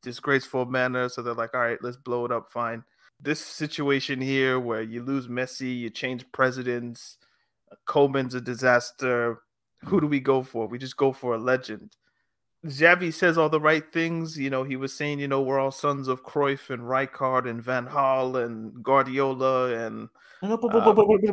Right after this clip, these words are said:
Speaker 2: but, but see, see, that doesn't make sense, though, 'cause you mentioned Zidane. So, Koeman was part of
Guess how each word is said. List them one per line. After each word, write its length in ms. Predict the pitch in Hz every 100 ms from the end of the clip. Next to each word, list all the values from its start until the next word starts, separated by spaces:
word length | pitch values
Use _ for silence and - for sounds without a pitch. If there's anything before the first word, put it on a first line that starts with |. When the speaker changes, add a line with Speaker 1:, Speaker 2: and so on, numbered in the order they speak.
| 202
Speaker 2:
but, 80 | 190
but 120 | 214
see, 80 | 233
see, 180 | 233 202
that 160 | 185
doesn't 200 | 202 190 175
make 140 | 175
sense, 340 | - 190 180
though, 180 | - 90 - -
'cause 280 | 143 - - _ _ _ _
you 100 | 120
mentioned 400 | 135 170 170 180 131
Zidane. 640 | 113 101 101 110 98 -
So, 460 | - 143 92 78 _ _ _ _ _ _ _ _ _ _
Koeman 580 | - 208 151 90 90 - _ _ _ _ _ _ _ _ _ _ _ _ _
was 400 | 180 104 107 -
part 420 | - 127 120 -
of 240 | 95 90